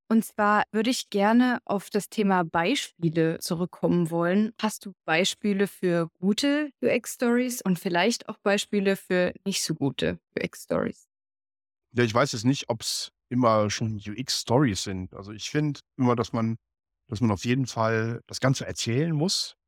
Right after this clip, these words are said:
Speaker 2: Auch wenn viele sagen, das ist albern, wieso muss ich das jetzt ganz machen? Ich finde auch, dass uns Geschichten die Möglichkeit geben, von der Realität kurz wegzugehen, um das ein bisschen zu reflektieren. Zum Beispiel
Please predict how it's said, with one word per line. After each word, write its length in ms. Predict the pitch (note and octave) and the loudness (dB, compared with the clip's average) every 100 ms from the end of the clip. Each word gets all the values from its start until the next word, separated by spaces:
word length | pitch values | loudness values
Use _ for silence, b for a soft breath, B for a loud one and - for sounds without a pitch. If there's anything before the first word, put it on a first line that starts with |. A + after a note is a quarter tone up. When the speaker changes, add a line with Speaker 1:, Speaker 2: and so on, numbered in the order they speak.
| - | -14
Speaker 2:
Auch 140 | F#2+ | -2
wenn 140 | A#2+ G#2+ | -2 -2
viele 240 | - B2+ | -4 -2
sagen, 280 | A2 A#2 B2 | -2 -4 -4
das 140 | G#2+ | -4
ist 120 | A2+ | -6
albern, 680 | - A2 A2+ A2+ G#2+ G#2+ A2 | -2 0 2 2 2 2 -2
wieso 200 | A2+ A2 | -4 -4
muss 180 | A2+ B2 | -2 -2
ich 80 | - | -4
das 160 | A2 - | -6 -6
jetzt 160 | G#2 | -6
ganz 400 | A2 A2 - - F#2+ | -2 -4 -4 -10 -6
machen? 400 | A#2 B2+ A#2 G#2+ | -6 -4 -6 -6
Ich 120 | - | -2
finde 280 | E3+ D#3 F#2+ | 2 4 4
auch, 240 | B2 C#3 - | 2 0 -2
dass 260 | A2+ - | -2 -2
uns 200 | - A#2 | -2 -2
Geschichten 400 | - - D3+ - | -2 -4 -4 -4
die 120 | B2 A2+ | -2 0
Möglichkeit 520 | C3+ C3 - A#2 G#2+ | 0 -2 -4 -4 -2
geben, 440 | A2+ B2 B2+ B2+ | -6 -2 -2 -4
von 160 | - C3 | -4 0
der 140 | B2+ | 2
Realität 460 | A#2+ A#2 G#2+ D#3+ D#3+ | 2 0 2 0 2
kurz 280 | B2+ A2+ G#2+ | 0 -2 -2
wegzugehen, 640 | G#2 - G#2+ F#2+ B2 G#3 _ - | -4 -4 -4 0 2 0 _ -8
um 180 | A#2 | -4
das 160 | A2 G#2 | -2 -2
ein 80 | A2+ | -4
bisschen 220 | A#2 B2+ | -4 -8
zu 100 | A2+ | -6
reflektieren. 640 | A2+ - F#2+ - C3+ F2+ | -8 -6 -8 -4 -2 -2
Zum 140 | - G2+ | -4 -4
Beispiel 340 | G#2 A2+ G#2+ | -4 -6 -10